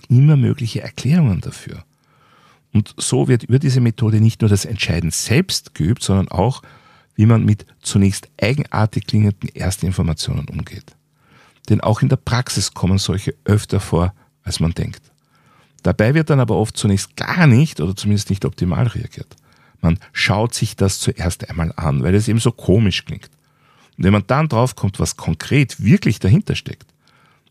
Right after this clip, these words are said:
ist der Schaden mitunter schon wieder viel größer, als wenn man gleich eine gute Reaktion gestartet hätte. Also,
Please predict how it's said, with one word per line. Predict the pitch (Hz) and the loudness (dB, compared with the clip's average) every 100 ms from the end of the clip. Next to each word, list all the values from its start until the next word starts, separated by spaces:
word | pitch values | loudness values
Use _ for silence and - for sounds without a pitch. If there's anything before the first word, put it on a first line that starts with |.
| - | -16
ist | - 92 | -6 -2
der | |
Schaden | - - 87 | 0 0 0
mitunter | 92 90 95 87 | 0 0 -4 -4
schon | - 82 | -4 -4
wieder | 78 | -4
viel | - - 135 147 | -6 -2 0 0
größer, | - 90 92 101 101 - _ _ _ - | 0 0 0 0 -2 -4 _ _ _ -10
als | - | -2
wenn | 98 | 0
man | 110 113 _ - | 0 -2 _ -8
gleich | - 78 73 - - _ _ _ _ - | -4 -2 -2 -8 -20 _ _ _ _ 0
eine | 80 | 0
gute | - 85 - 71 | 0 -2 0 0
Reaktion | 76 - - - | -2 -4 -6 -6
gestartet | - - - - - | -6 -6 -8 -10 -12
hätte. | - - - - _ _ _ _ - - _ _ - _ _ _ - | -14 -14 -18 -18 _ _ _ _ -20 -20 _ _ -20 _ _ _ -6
Also, | 98 82 | -2 -2